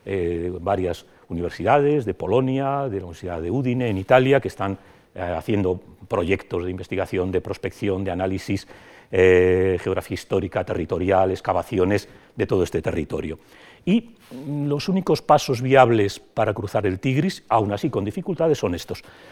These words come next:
No tenemos ni idea de por qué pra-, de por qué paso se, se cruzó, no lo sabemos, no, no tenemos testimonios.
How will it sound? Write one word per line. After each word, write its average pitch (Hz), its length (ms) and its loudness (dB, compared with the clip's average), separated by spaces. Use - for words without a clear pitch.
No 165 320 4
tenemos 143 440 2
ni 117 120 0
idea 151 280 2
de 110 100 0
por - 240 -8
qué 101 160 -6
pra-, 101 220 -6
de 92 220 -12
por 90 360 -10
qué 101 100 -4
paso 101 220 -6
se, - 120 -10
se - 140 -16
cruzó, - 380 -20
no 101 140 -6
lo 82 100 -6
sabemos, - 500 -18
no, 82 100 -18
no 85 100 -12
tenemos 87 340 -4
testimonios. - 640 -12